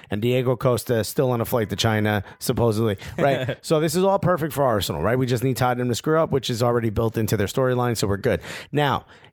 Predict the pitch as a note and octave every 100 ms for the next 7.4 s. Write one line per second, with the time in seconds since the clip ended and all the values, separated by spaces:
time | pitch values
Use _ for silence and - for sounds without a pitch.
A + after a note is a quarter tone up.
0 | - - E3 - C#3 D#3 E3 F3 A2 C#3
1 | C#3 C#3 C#3 C3+ C3+ A#2+ C3+ A#2+ G#2 G2
2 | D2+ - G#2+ G#2 A#2 A#2 C#3 B2+ C3 C3
3 | B2+ B2+ B2 A#2 B2+ C3+ D3 - - -
4 | A#2+ C3 B2+ - - B2+ G2+ - - -
5 | - A#2 A#2 A#2 G#2+ G2 G2 - B2 C3+
6 | - - - - A2+ A2 F2+ - A#2+ -
7 | A#2+ D#2 C2+